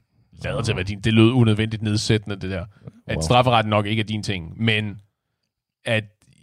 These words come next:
Speaker 1: jeg går ud fra, at det er sådan en, fordi der ikke på, fordi i det omfang, at der er, at de har mere end en halv brik at rykke rundt med, de der, øh, altså,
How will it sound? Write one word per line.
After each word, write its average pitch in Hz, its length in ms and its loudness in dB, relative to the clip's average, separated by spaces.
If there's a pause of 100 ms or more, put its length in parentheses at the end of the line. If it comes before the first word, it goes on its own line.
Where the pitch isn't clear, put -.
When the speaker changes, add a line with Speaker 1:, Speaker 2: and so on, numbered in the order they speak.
Speaker 1:
jeg 117 220 0
går - 240 4
ud 180 240 8
fra, 98 640 0 (180)
at 107 240 -2
det 107 120 2
er 101 40 -2
sådan 113 320 2
en, 101 320 -2 (1080)
fordi 156 580 4
der 135 120 4
ikke 131 220 -2 (140)
på, 123 280 8 (380)
fordi 104 480 -6 (520)
i 101 100 -12
det 120 240 0
omfang, 104 480 0
at 104 120 -4
der 107 60 2 (120)
er, 95 220 -4
at 92 200 -10
de 98 100 -2
har 92 120 0
mere 98 520 0
end 98 200 -6
en 90 120 -6
halv 110 260 -2
brik 98 300 -4
at 98 120 -2
rykke 92 200 -2
rundt 98 200 -4
med, 92 200 -4
de 95 160 -8
der, 78 380 -6 (1600)
øh, 80 640 -8
altså, 73 300 -10